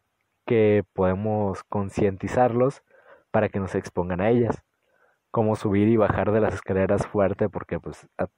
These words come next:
muchos nos pasó que nos caímos de las escaleras alguna vez, el no interactuar con la estufa porque se pueden quemar, obviamente, el horno de igual manera, y no acercarse a objetos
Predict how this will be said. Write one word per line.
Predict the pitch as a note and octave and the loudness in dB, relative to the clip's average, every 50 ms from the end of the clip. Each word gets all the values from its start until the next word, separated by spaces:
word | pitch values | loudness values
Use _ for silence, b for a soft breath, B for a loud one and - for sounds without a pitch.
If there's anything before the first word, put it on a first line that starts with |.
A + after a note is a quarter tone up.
| _ _ | _ _
muchos | F#2+ F#2+ F#2 - G2+ | -6 -4 -4 -2 -4
nos | G2 F#2+ F2 - | -4 -4 -4 -4
pasó | - F2 - F2+ | -6 -4 -4 -4
que | E2+ - | -4 -4
nos | G2 G2 - | -8 -8 -4
caímos | - F2 E2 E2 F#2 | -4 -4 -4 -2 -4
de | F#2 F#2 | -4 -2
las | F2 E2+ E2 | -2 -2 -4
escaleras | F2 - - F2 E2+ F2+ F2+ F#2 F2 | -6 -8 -8 -4 -4 -2 -2 -2 -4
alguna | F2+ E2 D#2+ D#2+ E2+ E2+ | -6 -6 -10 -8 -6 -4
vez, | F#2 A2 B2+ D3 - _ _ _ B B B B B B B B B B | -2 -2 -2 -2 -4 _ _ _ B B B B B B B B B B
el | - A2+ A2 A2+ | -4 -2 -2 0
no | A#2 A2 | 0 -2
interactuar | A2 A2 G#2+ - - A2+ A2 G#2 - - G2 F#2 F#2+ | -2 -4 -4 -2 0 0 0 0 0 -2 -4 -2 -2
con | - A2 G2+ | -2 -2 0
la | F#2+ | 0
estufa | F2+ - - A2 G#2+ G2+ A#2 A2 G#2 | -2 -2 -2 -4 -2 0 0 -2 -2
porque | - - E2 F#2 - - | -2 -6 -8 -8 -8 -8
se | - - | -8 -10
pueden | - _ E2 F2 F#2+ F#2+ F2+ | -8 _ -4 -2 -2 -4 -6
quemar, | F#2 - C#2+ D#2 F#2+ G#2+ A#2+ A2+ | -8 -12 -6 -2 -2 0 0 0
obviamente, | G2 F#2 F#2+ F#2 G2 G2+ G#2 A2 - B2 B2+ C3+ - _ | 0 0 -2 -2 -2 -4 -4 -4 -6 -8 -8 -8 -12 _
el | - F#2 F2 F2 F#2 | -8 -4 -4 -2 2
horno | G2 F#2+ F#2+ F#2 G2+ G#2 G2+ | 2 2 2 2 2 0 2
de | F#2+ | 2
igual | F2+ D#2 E2+ E2+ E2 | 0 0 0 -2 -2
manera, | D#2+ E2+ E2+ G2+ G#2+ G#2+ A2 B2 - B B B B B B B B B B B B _ _ _ _ | -4 -4 -2 0 0 0 0 -2 -8 B B B B B B B B B B B B _ _ _ _
y | A#2+ B2+ | 0 0
no | B2 B2 B2 | 2 2 0
acercarse | A#2 - D3 C#3 C3 - - C#3 C3 B2 A#2+ - - C3+ B2 | 0 0 0 -2 -2 -2 0 2 2 2 2 0 0 2 0
a | |
objetos | A2 - - A2 G#2 - G#2+ G#2+ | 0 0 -2 -4 -2 -2 -4 -6